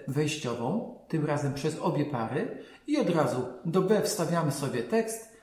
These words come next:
a do A wstawiamy sobie liczbę. I sprawdzamy. Jeżeli długość tekstu jest równa tejże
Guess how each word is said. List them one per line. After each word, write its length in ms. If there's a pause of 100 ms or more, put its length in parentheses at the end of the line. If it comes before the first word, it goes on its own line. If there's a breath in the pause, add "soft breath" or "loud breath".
(120 loud breath)
a 100
do 260
A 380
wstawiamy 520
sobie 400 (260)
liczbę. 400 (720 soft breath)
I 80
sprawdzamy. 580 (760 soft breath)
Jeżeli 540 (680)
długość 680
tekstu 600 (200)
jest 240
równa 340 (760)
tejże 420